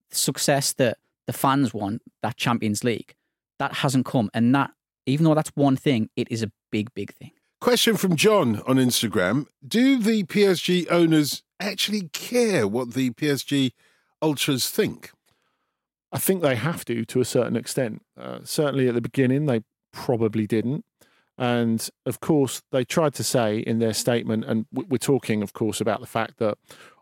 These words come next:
Speaker 3: on Wednesday, you had around four hundred protesters from, uh, the C U P, the collective of, um,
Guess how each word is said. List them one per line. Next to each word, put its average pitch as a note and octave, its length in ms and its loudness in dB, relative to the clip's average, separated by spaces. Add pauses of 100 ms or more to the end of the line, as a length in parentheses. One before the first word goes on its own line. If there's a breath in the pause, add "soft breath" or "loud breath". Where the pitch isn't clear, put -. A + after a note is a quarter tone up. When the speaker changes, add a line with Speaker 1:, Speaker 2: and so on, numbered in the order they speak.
Speaker 3:
on A#2 180 0
Wednesday, B2 520 2
you B2+ 300 -2
had G#2+ 440 0
around A2 320 0
four C#3 220 2
hundred A#2+ 300 -2
protesters A#2+ 680 -2
from, A2+ 520 -2 (100)
uh, A1+ 540 -2 (200)
the - 60 -14
C - 180 -2
U A2 100 -2
P, A#2 260 0
the G#2+ 320 -2 (160)
collective A2+ 420 -4
of, G#2 300 -4
um, G#2 340 -2